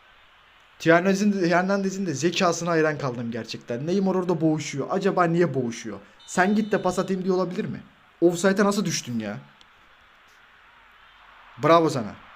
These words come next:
Aferin. Kylian. Haaland'a atar mısın artık? Bir kere güler misin?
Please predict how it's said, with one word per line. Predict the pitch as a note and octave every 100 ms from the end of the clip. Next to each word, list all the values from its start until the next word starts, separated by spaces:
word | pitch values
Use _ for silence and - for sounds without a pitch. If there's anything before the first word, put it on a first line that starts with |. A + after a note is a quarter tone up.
| -
Aferin. | D3 D#3+ C3 - - - - - - - - - - - - - - - - - - - -
Kylian. | - C#3 C3 C3+ F#3+ - - - - - - - - - - - - _ _ - _ _ _ _ _ _ - - - - - - - - - - - - - - - - _ - _ _ _ -
Haaland'a | F#3 F#3 D#3+ D#3+
atar | D#3 G#3
mısın | C#3+ B2+
artık? | A#2 G#2+ - - - - - - - - - - - - - - - C#3
Bir |
kere | D3+ C#3+
güler | C#3 F#3
misin? | A#3 -